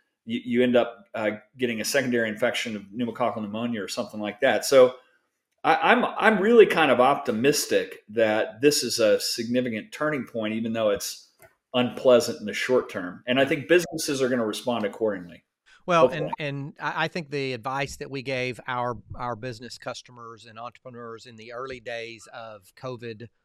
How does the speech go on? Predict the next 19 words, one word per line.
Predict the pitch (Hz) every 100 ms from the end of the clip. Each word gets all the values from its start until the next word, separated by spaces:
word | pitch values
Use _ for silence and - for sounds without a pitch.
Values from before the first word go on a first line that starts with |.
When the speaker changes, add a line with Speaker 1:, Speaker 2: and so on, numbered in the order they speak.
| _
Speaker 2:
one | 127 120 120
dot | 117 110 110
oh | 131 117 107 113 _ _ _ _
Speaker 1:
Yeah. | 127
Speaker 2:
was, | 123 120 117 113 - - -
you | 131
know, | 120 113 113 107 _ _ _ -
uh, | 110 -
number | 135 139 135
one, | 127 151 139 127 123 120 _ _
you, | 135 127 -
you | 131
need | 123 143 160 151
to | 156
be | 147 135
looking | 120 143 147 151 131
at | - 123 120 -
the | 120 123 117
non, | 117 123 139 143 139 135